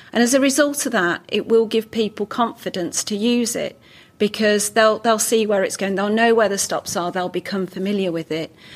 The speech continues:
And unfortunately, bus services can be withdrawn within a three-month notice period. And if they're not commercially successful,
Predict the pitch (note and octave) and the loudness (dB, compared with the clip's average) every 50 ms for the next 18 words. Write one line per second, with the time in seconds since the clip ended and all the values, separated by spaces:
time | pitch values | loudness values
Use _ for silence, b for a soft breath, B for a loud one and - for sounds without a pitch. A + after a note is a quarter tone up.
0 | B B B - A#3 A#3 A#3 A3+ - - C4+ C4+ - - - - G#3+ F3+ - - | B B B 2 4 4 4 2 2 2 4 4 4 2 -2 -4 -4 -4 -2 -2
1 | G3+ G3 - A3 A3 G#3+ - - - F#3+ F#3 F3+ F3+ F#3 - - F3 E3+ - - | -2 0 2 2 2 2 -2 0 2 2 2 2 0 -2 -2 -2 -2 -2 -2 -2
2 | - G#3+ F#3+ F#3 F3+ F3 F#3+ F#3 F#3 F#3 F3 - - - G3 G3 G3 F#3+ F3+ E3+ | -2 0 2 2 2 2 0 0 0 -2 -4 -4 -4 0 2 4 4 4 2 2
3 | E3 E3+ F3 F3 F3+ F3 F3+ F3 - - F#3 - - - F#3 F3 E3+ F3 F3 E3 | 0 -2 0 0 0 0 2 0 -2 -4 -6 -6 -4 -2 0 2 2 2 0 -2
4 | - - - G#3 G#3 G3+ G3+ - - F3+ - - - F#3 F3 F3 F3 F3 E3 E3 | -2 -2 0 0 2 0 0 -2 -4 -4 -4 -4 -2 2 2 2 2 2 2 0
5 | D#3+ D3 D3 - B B B B B B B B - F#3+ F#3+ F#3 F#3+ - F#3+ G3 | 0 0 -2 -6 B B B B B B B B 0 2 2 2 2 0 2 2
6 | G3 G3+ G3+ G3+ - - - - - - - - F#3 F#3+ F#3+ F#3 F3+ - - F3 | 4 4 4 2 0 -2 -8 -16 -14 -10 -6 -4 -4 -2 -2 -4 -2 -4 -4 -4
7 | F3+ F3+ - - F3 - - - - G#3 G3+ F#3+ - - - - E3+ E3+ F3+ F#3 | -4 -4 -4 -4 -4 -4 -4 0 0 0 0 0 -2 -4 -4 -2 -2 -2 -2 -4
8 | F3+ | -6